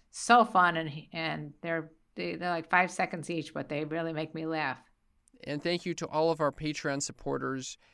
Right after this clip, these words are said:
Speaker 2: If you're enjoying this show, please consider giving us a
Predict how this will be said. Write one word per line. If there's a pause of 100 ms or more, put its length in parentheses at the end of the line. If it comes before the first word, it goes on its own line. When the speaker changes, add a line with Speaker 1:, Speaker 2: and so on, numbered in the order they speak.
(180)
Speaker 2:
If
you're
enjoying
this
show, (480)
please
consider (120)
giving
us
a